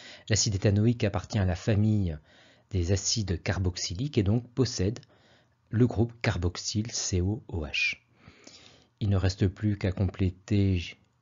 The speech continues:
chaque carbone avec le nombre d'atomes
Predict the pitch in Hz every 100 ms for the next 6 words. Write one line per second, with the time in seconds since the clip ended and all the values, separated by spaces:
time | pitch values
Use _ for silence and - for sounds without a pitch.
0 | _ - 104 95 92 - 80 92 90 82
1 | 78 85 87 _ 85 - 82 85 90 80
2 | 80 78 90 87